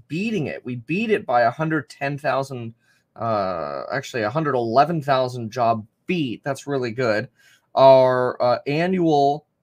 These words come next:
inflation rate beat. Our unemployment rate actually fell by an extra point, uh, one percent, which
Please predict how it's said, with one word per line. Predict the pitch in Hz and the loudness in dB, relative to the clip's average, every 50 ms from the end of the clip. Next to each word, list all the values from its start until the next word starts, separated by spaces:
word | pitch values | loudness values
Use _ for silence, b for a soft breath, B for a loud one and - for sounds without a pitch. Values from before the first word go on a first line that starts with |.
| _ - | _ -10
inflation | 135 131 - - 147 131 135 - - 139 127 | -8 -8 -4 -4 -2 -2 -2 -4 -6 -8 -6
rate | 120 120 110 - 123 113 117 | -6 -6 -6 -8 -10 -16 -10
beat. | - 135 120 117 113 113 123 135 - - - _ | -10 -8 -6 -6 -6 -6 -6 -8 -12 -14 -10 _
Our | - 123 123 120 120 120 120 117 117 117 110 - - _ _ _ - | -2 0 2 2 2 2 2 0 -2 -4 -6 -8 -12 _ _ _ 0
unemployment | 139 151 151 143 - _ - 170 180 185 180 170 - - | 0 0 0 -4 -10 _ -4 -2 -2 -2 -2 -4 -6 -4
rate | 131 135 131 123 123 | -4 -4 -2 0 -2
actually | 123 127 - - - 127 123 | -2 -2 -4 -10 -12 -12 -12
fell | 123 - _ _ - 143 139 135 123 113 110 117 135 - _ _ _ _ _ _ _ _ _ b b b b b b b b b b b _ _ _ _ _ - | -12 -14 _ _ 0 2 4 4 4 2 0 -2 -4 -10 _ _ _ _ _ _ _ _ _ b b b b b b b b b b b _ _ _ _ _ 0
by | 131 151 147 143 139 | 6 6 8 8 6
an | 143 143 | 4 0
extra | 147 147 - - - 151 131 | -2 -4 -6 -8 -8 -8 -10
point, | - _ _ - - 160 151 151 135 - - - _ _ _ | -10 _ _ -8 -4 -4 -4 -4 -6 -10 -16 -20 _ _ _
uh, | - 131 127 123 123 117 - - _ _ _ _ | -8 -6 -4 -2 -4 -4 -6 -8 _ _ _ _
one | 139 139 139 139 143 143 139 | -12 -6 -2 -2 -2 -2 -4
percent, | - - - 139 123 - - - - 151 135 123 120 113 - | -10 -10 -12 -12 -10 -8 -10 -4 0 2 2 2 0 -2 -6
which | 80 131 131 - - | -14 -16 -16 -16 -18